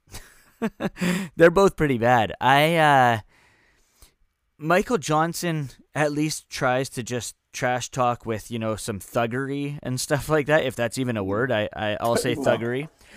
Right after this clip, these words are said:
Speaker 1: Or,
Speaker 2: uh, I know,
Speaker 1: uh,
Speaker 2: I know what you're saying, but I don't think I, I don't get that feeling when he talks. I,
Speaker 1: No,
Speaker 2: didn't he
Speaker 1: neither do
Speaker 2: say
Speaker 1: I, but
Speaker 2: something like he eats shit?
Speaker 1: No.
Speaker 2: Didn't he try to trash talk,
Speaker 1: <laughs>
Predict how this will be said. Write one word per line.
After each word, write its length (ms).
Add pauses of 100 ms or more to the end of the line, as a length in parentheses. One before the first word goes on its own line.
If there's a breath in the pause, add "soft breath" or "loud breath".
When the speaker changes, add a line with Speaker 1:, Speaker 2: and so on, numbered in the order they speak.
(280 loud breath)
Speaker 1:
Or, 260
Speaker 2:
uh, 120
I 40
know, 80
Speaker 1:
uh, 40
Speaker 2:
I 100
know 80
what 80
you're 80
saying, 360
but 140
I 60
don't 160
think 200
I, 180
I 40
don't 140
get 180
that 160
feeling 400
when 120
he 80
talks. 360
I, 200 (120)
Speaker 1:
No, 140
Speaker 2:
didn't 100
he 60
Speaker 1:
neither 160
do 120
Speaker 2:
say 40
Speaker 1:
I, 120
but 100 (100)
Speaker 2:
something 120
like 160
he 200
eats 260
shit? 460 (100)
Speaker 1:
No. 160
Speaker 2:
Didn't 140
he 60
try 260
to 100
trash 380
talk, 300
Speaker 1:
<laughs> 100